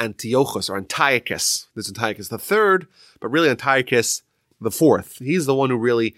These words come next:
gets the ball rolling on the story of Hanukkah. So he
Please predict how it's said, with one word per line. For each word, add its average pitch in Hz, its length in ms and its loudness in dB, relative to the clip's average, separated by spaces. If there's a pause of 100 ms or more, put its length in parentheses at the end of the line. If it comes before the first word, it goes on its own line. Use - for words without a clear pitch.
(200)
gets 123 240 -2
the 120 100 -4
ball 113 320 4
rolling 110 340 2
on 98 80 0
the 92 60 -6
story 104 280 2
of 95 80 -2
Hanukkah. 95 440 -2 (720)
So - 160 -2
he 135 340 2